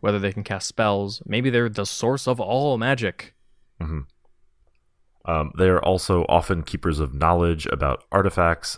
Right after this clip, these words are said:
Speaker 2: about epic level spells, about strange experiments or strange calamities. They're, you know, the early foundations of the cosmos or the, uh, multiverse, like, how all the planes interact, things like that.
Speaker 1: Yeah, even if you are not playing a character who's been, like,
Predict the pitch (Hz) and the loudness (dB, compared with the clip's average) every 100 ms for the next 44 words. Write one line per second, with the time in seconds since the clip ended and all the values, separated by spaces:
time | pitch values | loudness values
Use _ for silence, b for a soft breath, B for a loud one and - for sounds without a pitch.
0 | - 71 64 - _ - 87 87 - 80 | -4 -2 -2 -4 _ -4 0 0 0 0
1 | 73 73 - - 78 76 76 71 73 69 | 0 -2 -2 2 4 4 2 0 0 0
2 | 67 - - - 95 87 82 78 - - | -2 -4 -10 0 4 4 2 -2 -4 0
3 | 78 76 76 73 - 71 65 - - - | 4 4 4 0 -2 -4 -4 -8 -6 0
4 | 76 71 - 71 69 71 69 69 69 65 | 0 -2 -6 -4 -2 0 0 0 -2 -2
5 | 69 65 - B B B - 65 60 - | -4 -6 -10 B B B -6 -4 -6 -8
6 | 87 82 - 92 87 80 - 80 76 78 | -4 -2 2 2 4 2 2 2 2 0
7 | - 76 69 71 - - 76 69 73 71 | 0 -2 -2 -4 -2 2 2 2 -2 -2
8 | - - - 73 71 69 67 69 67 65 | -2 -6 -4 -2 0 0 0 -2 0 -2
9 | 67 67 - 73 65 - 78 73 73 67 | -4 -6 -4 -2 -2 0 0 0 -2 0
10 | 69 69 - 69 - - - - - 76 | 0 0 -2 -4 -6 -12 -14 -4 2 4
11 | 69 67 69 - 80 76 67 69 - 69 | 4 0 -2 -2 -2 -2 -4 -6 -4 -2
12 | 62 60 - 73 64 - 50 - 50 - | -2 -4 -6 -6 -4 -8 -12 -10 -10 -10
13 | - B - 175 113 165 175 131 127 - | -16 B 0 2 2 0 0 2 0 -2
14 | 117 120 120 117 110 110 107 98 - 113 | 0 0 0 2 2 2 0 -4 -4 0
15 | 110 104 113 107 117 104 101 101 - 98 | 0 0 -2 -2 0 0 0 -4 -4 -4
16 | 92 | -2